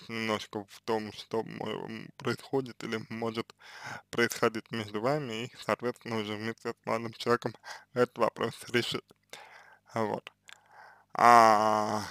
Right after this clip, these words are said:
ну, там, опять же, всё зависит от того, в каком напр-, направлении, а, мы с вами, допустим, пойдём, да, или специалист с вами пойдёт. Вот,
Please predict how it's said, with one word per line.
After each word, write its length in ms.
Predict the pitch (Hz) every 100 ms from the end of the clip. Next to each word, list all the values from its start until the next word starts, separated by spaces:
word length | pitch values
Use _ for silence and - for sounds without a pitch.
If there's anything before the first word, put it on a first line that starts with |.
| - - -
ну, 140 | 147
там, 200 | 135 -
опять 280 | 226 127 127
же, 80 | 123 - -
всё 200 | - 135
зависит 460 | 123 113 120 - - -
от 180 | 117 - - _ _ _ _ _ _ _ _ _ _ _ _ _ _ - - 113
того, 280 | - 110 117
в 60 | 113
каком 300 | 113 127 123
напр-, 360 | 107 113 123 -
направлении, 840 | - 120 120 113 123 117 120 110 120 _ _ _ _ _ _ _ _ -
а, 640 | 107 110 98 101 50 50 50 - - 101 - - _ _
мы 180 | 110 117
с 140 | 113 -
вами, 280 | 113 117 123 _
допустим, 460 | - - - - - - - _ -
пойдём, 360 | 117 110 - -
да, 180 | - 57
или 260 | - 113 - -
специалист 520 | - - 117 110 - -
с 40 |
вами 280 | 113 117 117 _
пойдёт. 360 | - 117 - - - _ _ - - - - _ _
Вот, 300 | 110 110